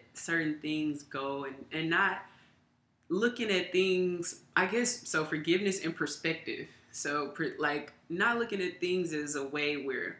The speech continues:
a person was trying to wrong me or a person was trying to, like, or not, they're still holding on to something that happened years ago where they probably wasn't even in a, a good headspace when they made that decision. It's just, like, trying to, uh,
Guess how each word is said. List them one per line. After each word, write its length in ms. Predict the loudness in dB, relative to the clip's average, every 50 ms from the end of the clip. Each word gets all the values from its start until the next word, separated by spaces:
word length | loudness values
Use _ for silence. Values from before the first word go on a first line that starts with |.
| -10
a 40 | -10
person 480 | -6 0 2 2 2 2 0 -2 -2 -2
was 140 | -4 -4
trying 300 | -4 -2 -2 -2 -2 -2
to 80 | -4 -6
wrong 440 | -6 -2 0 2 2 2 2 0 -2
me 260 | -4 -6 -10 -12 -12 -12
or 200 | -10 -10 -12 -12 -14 -20 -20 -14 -12
a 60 | -12 -6
person 580 | 0 2 2 2 2 2 0 0 0 0 0
was 340 | -2 -2 -2 -4 -4 -6 -12 -16 _ _ _ _ _ -10
trying 340 | -2 4 6 6 6 6 2
to, 280 | 0 0 0 0 2
like, 280 | 4 4 2 4 6 4
or 140 | 4 8 10
not, 260 | 12 12 12 12 12 8 2 0
they're 80 | 0 0
still 300 | 0 2 2 2 0 2
holding 440 | 2 4 4 6 6 6 6 6
on 140 | 4 2 2
to 100 | 0 -2
something 400 | -2 0 0 0 0 0 0 -2 0
that 80 | 0 0
happened 400 | 0 0 -2 -2 -2 -2 -2 0
years 280 | 2 2 2 2 2 0
ago 280 | -2 -2 0 0 0 0
where 340 | 2 2 2 2 0 0 0
they 160 | 2 2 2 2
probably 360 | 4 4 4 4 4 4 4
wasn't 320 | 4 2 2 2 0 2
even 280 | 2 2 2 0 -2 -4
in 140 | -4 -2 -2
a, 160 | -4 -4 -4 -4 -4
a 80 | -4
good 220 | -2 0 0 0 2
headspace 640 | 2 2 2 0 0 -2 0 0 2 2 2 0
when 80 | 0 -2
they 120 | 0 0
made 300 | 2 2 2 2 2 2
that 140 | 0 -4 -6
decision. 360 | -6 -6 -4 -4 -2 -2 -4 -4 -6 -8 -20 -6 -2
It's 120 | -2 0
just, 160 | 0 0 0 0
like, 360 | 2 2 2 2 -2 -6 -4
trying 320 | 2 4 6 6 6 4 2
to, 140 | 0 0 0 0
uh, 40 | 0